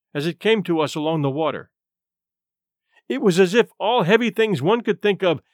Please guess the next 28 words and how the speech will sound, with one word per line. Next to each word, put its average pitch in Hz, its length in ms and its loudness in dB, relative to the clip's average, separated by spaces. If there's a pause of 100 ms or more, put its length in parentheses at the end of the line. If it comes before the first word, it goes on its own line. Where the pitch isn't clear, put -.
(100)
had 165 180 -4
been 156 140 0
thrown 226 400 -2
downstairs 202 600 2
from 180 140 -8
the 147 80 -4
top 190 240 -2
of 175 100 -2
a 127 80 2
house, 131 340 0 (520)
smashing 202 560 0
each 196 180 -2
other, 170 320 -2 (400)
and 226 240 2
the 214 80 2
stairs, 156 640 -2 (380)
and 214 260 2
everything 185 420 0
in 170 120 -2
their 151 120 -2
way. 127 380 -6 (1600)
Several 233 400 0
apparently 185 500 -2
authentic 190 460 -4
accounts 185 400 -2
have 185 180 0
been 165 160 -2
given, 135 320 -2